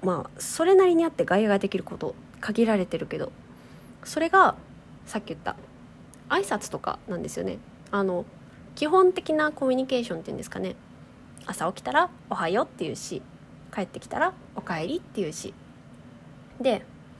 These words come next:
「今日の夕ご飯美味しかったよ」とかいうのもそうだし、あとはね、まあ、そうやって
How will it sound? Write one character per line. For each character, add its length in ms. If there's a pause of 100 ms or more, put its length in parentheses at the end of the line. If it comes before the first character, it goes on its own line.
(960)
「今 160
日 60
の 80
夕 120
ご 100
飯 200
美 60
味 80
し 60
か 80
っ 60
た 120
よ」 180
と 80
か 120
い 40
う 40
の 80
も 180 (140)
そ 160
う 20
だ 80
し、 300 (580)
あ 60
と 140
は 100
ね、 340 (800)
ま 760
あ、 20 (880)
そ 140
う 40
や 20
っ 20 (240)
て 460